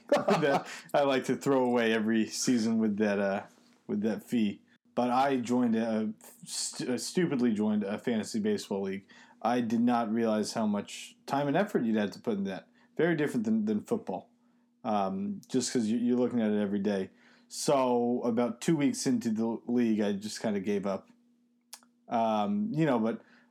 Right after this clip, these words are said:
I would al-, always, I would always look at it, but really would never pay attention. Well, the, uh, the loser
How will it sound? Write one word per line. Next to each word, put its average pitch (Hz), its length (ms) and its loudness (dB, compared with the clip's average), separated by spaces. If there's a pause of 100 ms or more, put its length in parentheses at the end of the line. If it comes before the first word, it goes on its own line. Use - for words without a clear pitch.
I 156 100 4
would 156 100 4
al-, 147 100 2
always, 123 760 -2
I 123 120 0
would 127 120 2
always 120 360 0
look 208 240 2
at 143 100 2
it, 123 160 0
but 120 140 0 (120)
really 127 220 2
would 113 140 2
never 107 180 0
pay 107 220 -2
attention. 104 500 -4 (260)
Well, 123 320 2
the, 110 260 2
uh, 110 140 2
the 107 160 2
loser 120 680 2